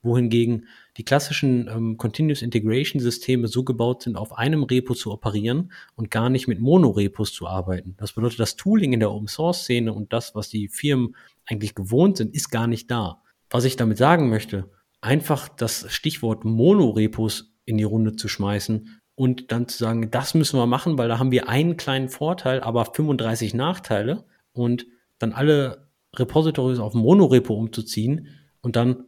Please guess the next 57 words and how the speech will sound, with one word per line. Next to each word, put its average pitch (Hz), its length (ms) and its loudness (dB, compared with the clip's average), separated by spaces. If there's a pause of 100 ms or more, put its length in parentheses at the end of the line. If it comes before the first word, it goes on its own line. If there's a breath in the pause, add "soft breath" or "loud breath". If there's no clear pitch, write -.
(160)
auch 117 140 -2
die 127 80 0
Probleme 139 360 4
schauen 160 260 4
wir 123 100 6
nochmal 110 340 0
und 120 160 -4
dann 120 120 4
ist 131 100 -4
das 127 140 0
Team 165 220 0
irgendwie 143 320 0
die 123 100 0
nächsten 143 360 2
drei 120 160 0
Monate 135 260 -2
damit 123 240 0
beschäftigt, 123 520 -2
Tooling 208 360 4
drumherum 110 460 0
zu 104 160 -4
bauen. 123 420 -2 (280 loud breath)
Das 123 220 0
meinte 143 240 4
ich - 100 -6
eigentlich 135 180 0
mit 117 100 2
Hype-Driven 123 420 2
Development, 120 580 2 (340 loud breath)
dass - 160 -8
man, 117 240 -2 (360)
dass - 140 -8
man 131 120 4
sich 131 120 -2
die 123 140 -4
Thematik 139 500 2
vielleicht, 127 400 -2 (180)
ich 113 140 -6
sag - 240 2
nicht, 160 300 0
bis 143 160 -2
ins 135 160 -2
kleinste 139 400 2
Detail 131 340 4
ansieht, 98 340 -2
das 120 160 -2
sag 120 140 0
ich 120 140 0
nicht. 139 300 0
Ja, 117 200 -4
wir 120 60 -2
hatten 123 180 -2
mal 117 200 2
über 110 180 0
Innovation 117 420 2
Tokens 120 360 -2
gesprochen, 117 520 -4